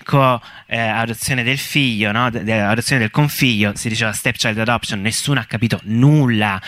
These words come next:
di quello che stava succedendo lì. E qu-, e questa cosa qui poi ha portato anche un po', diciamo, quella legge, eh, que-, quella parte di quella legge a naufragare.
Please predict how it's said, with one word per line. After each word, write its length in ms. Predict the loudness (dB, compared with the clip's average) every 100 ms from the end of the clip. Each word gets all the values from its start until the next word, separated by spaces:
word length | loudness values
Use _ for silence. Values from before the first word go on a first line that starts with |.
| -12
di 140 | -4 0
quello 200 | 2 0
che 60 |
stava 220 | -4 -4
succedendo 520 | -4 -4 -2 -2 -2 -4
lì. 180 | -6 -8 -8 -6
E 140 | -6 -8
qu-, 120 | -6
e 200 | -6 -6 -2
questa 340 | -2 -2 -4
cosa 220 | -6 -6
qui 160 | -2 0
poi 220 | 2 0 -2 -16 -18 -8
ha 120 | -4
portato 400 | 0 0 0 -2
anche 460 | -2 -2 -2 -2 -2
un 140 | -4 -4
po', 320 | 2 2 2 0
diciamo, 500 | 0 2 2 2 0
quella 240 | 0 2
legge, 520 | 2 0 0 0 0 0
eh, 240 | 0 0
que-, 120 | 2
quella 300 | 2 2 2
parte 380 | 0 0 0 -4
di 80 | -4
quella 180 | 0 0
legge 200 | 2 0
a 40 |
naufragare. 540 | 0 0 0 0 -2